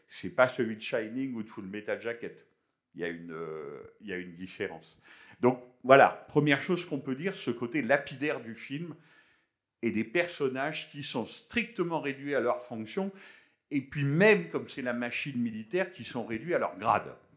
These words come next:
Voilà, c'est-à-dire qu'il y a des inférieurs,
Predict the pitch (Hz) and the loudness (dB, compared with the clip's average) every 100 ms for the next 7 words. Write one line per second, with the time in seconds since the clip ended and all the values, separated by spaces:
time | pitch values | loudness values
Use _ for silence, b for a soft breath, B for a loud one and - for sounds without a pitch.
0 | _ _ _ - 95 76 - - 90 90 | _ _ _ 0 2 2 -2 -16 -14 -12
1 | 87 131 156 123 127 113 104 92 95 - | -4 -4 -2 -4 -2 0 0 0 -4 -4
2 | b b b - 87 123 127 - 113 98 | b b b -10 6 8 8 6 2 4
3 | 95 98 117 170 | 4 6 6 4